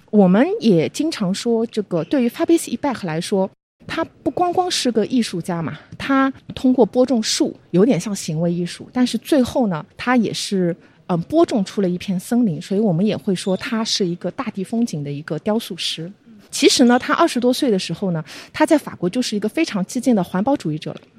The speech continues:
而且比较好玩的事情呢，就是他爸爸还是个法国的共产党。<laughs> 嗯，他从小就是很激进的这种环保，他对于这个意识是非常强。这个在当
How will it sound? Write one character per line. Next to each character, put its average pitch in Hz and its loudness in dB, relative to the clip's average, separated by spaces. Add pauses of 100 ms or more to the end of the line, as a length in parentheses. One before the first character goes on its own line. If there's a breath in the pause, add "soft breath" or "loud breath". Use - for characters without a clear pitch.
(460)
而 240 2
且 - 2
比 - 0
较 311 6
好 202 0
玩 143 0
的 240 0
事 - -6
情 233 0
呢， 180 0
就 220 -4
是 180 -4 (320 loud breath)
他 - -2
爸 370 6
爸 294 4
还 202 0
是 - -4
个 294 -2
法 151 -6
国 170 -2
的 254 -2
共 381 -4
产 220 -4
党。 233 -4 (180 loud breath)
<laughs> - -20
嗯， 196 6
他 381 0
从 214 4
小 285 4
就 226 2
是 233 -2
很 160 -2
激 254 -6
进 370 -4
的 202 4
这 220 -4
种 160 -2
环 170 0
保， 165 -2
他 254 -4
对 254 0
于 240 2
这 240 -4
个 247 0
意 254 0
识 226 -2
是 - -4
非 381 0
常 196 -2
强。 - -12
这 359 0
个 359 2
在 320 4
当 - 0